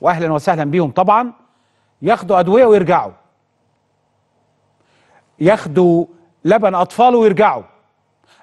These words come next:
أو حد قاعد هنا جاي في زيارة مصر وهو ماشي بياخد الحاجات اللي بقول لحضرتك عليها يوديها لهم. اللي يبقى هنا وبيعرف إنه حد قاعد، لو سمحت هات لي، يدوا له قايمة، وبيدوا،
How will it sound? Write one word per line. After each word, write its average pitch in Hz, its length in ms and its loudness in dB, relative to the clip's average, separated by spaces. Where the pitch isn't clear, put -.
أو 151 120 0
حد 175 380 -4
قاعد 180 560 0
هنا 196 200 -2
جاي 190 220 2
في 175 360 -6
زيارة 190 360 0
مصر 240 320 -2
وهو 208 280 4
ماشي 285 500 -2
بياخد 226 520 0
الحاجات 180 360 -4
اللي 220 100 -2
بقول 220 140 0
لحضرتك 220 260 -4
عليها 208 340 -2
يوديها 185 400 0
لهم. 107 220 -10
اللي 170 160 2
يبقى 202 280 0
هنا 226 260 2
وبيعرف 202 380 0
إنه 185 140 -6
حد 214 300 -6
قاعد، 226 260 -4
لو 185 160 -2
سمحت 208 380 -4
هات 220 200 -2
لي، 190 140 -14
يدوا 180 180 -4
له 233 60 2
قايمة، 214 420 -2
وبيدوا، 190 480 -2